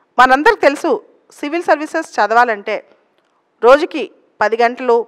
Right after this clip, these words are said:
పన్నెండు గంటలు కష్టపడాలని. అన్నీ బాగానే ఉంటాయి, కానీ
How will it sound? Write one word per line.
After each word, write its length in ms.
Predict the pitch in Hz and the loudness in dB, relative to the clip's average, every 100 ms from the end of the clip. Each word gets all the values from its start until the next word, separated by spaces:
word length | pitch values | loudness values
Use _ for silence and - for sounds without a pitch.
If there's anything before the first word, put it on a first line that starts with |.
| - | -4
పన్నెండు 280 | 208 214 208 | -4 -4 -6
గంటలు 220 | 202 247 | -8 -8
కష్టపడాలని. 640 | 214 - - 196 175 165 - _ _ _ _ _ _ _ _ _ - | -10 -10 -8 -6 -6 -10 -18 _ _ _ _ _ _ _ _ _ -2
అన్నీ 220 | 262 480 | 2 6
బాగానే 260 | 415 381 339 | 6 8 6
ఉంటాయి, 240 | 311 262 | 4 0
కానీ 300 | 247 262 | 0 -2